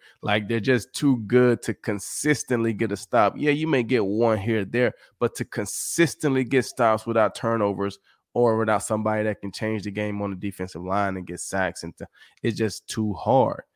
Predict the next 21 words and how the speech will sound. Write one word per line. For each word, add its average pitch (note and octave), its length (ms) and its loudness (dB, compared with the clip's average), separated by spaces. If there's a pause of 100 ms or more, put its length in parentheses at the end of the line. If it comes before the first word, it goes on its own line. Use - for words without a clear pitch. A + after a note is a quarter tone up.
(200)
And G2+ 180 -6
as G2 120 -4
the F#2 140 -8
season A#2 580 2
gets G#2+ 360 -2
longer A2 540 0
and G2+ 220 0
longer, A2 400 0 (260)
you G#2+ 140 -4
get F#2+ 260 -4
tireder, G2+ 720 -2 (380)
tireder, G2 760 -2 (220)
tired. G2+ 400 -2 (180)
Like, G2+ 280 -4
it G#2 100 -2
gets G2+ 200 -4
harder G#2 720 0
and G#2 160 -4
harder G2+ 640 -2
and G2 180 -4
harder G2 500 2